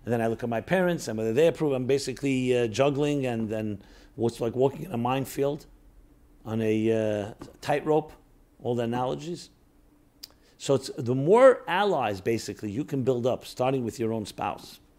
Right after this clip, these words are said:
starting even with your own family, meaning maybe your own children, adult children, that helps build the approach to take to this. So it becomes a really interesting experience. We're going home, we're not just, "Okay, it's nice, we're going home, we're gonna have mom's dinner,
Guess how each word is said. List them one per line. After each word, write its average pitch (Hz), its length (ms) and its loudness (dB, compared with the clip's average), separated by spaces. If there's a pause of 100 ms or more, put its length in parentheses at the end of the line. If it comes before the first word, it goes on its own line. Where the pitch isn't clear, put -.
(400)
starting 127 400 0
even 113 160 -2
with 110 160 -4
your 113 120 0
own 110 100 -2
family, 143 500 -2 (140)
meaning 110 320 -2 (120)
maybe 101 240 -6
your 101 140 -2
own 98 120 -4
children, 135 420 -2
adult 151 320 -2
children, 113 340 -6 (760)
that 147 180 6
helps 160 420 -2
build 147 480 -2 (440)
the 120 100 -2
approach - 520 0
to 113 120 -16
take - 320 -4
to 98 100 -8
this. - 400 -12 (400)
So 127 160 -2
it 117 60 -2
becomes 165 360 0
a 127 120 -2
really 165 340 2
interesting 143 640 -4
experience. 131 560 -6
We're 120 80 -4 (160)
going 143 160 -4
home, 139 200 -6
we're 123 80 -6
not 151 140 -6
just, 139 260 -12
"Okay, - 380 -4 (340)
it's - 80 -20
nice, 139 260 -2
we're 104 100 -4
going 104 200 -2
home, 143 220 0
we're 120 60 -4
gonna 110 160 -4
have 101 160 -4
mom's 104 320 -4
dinner, 123 400 -2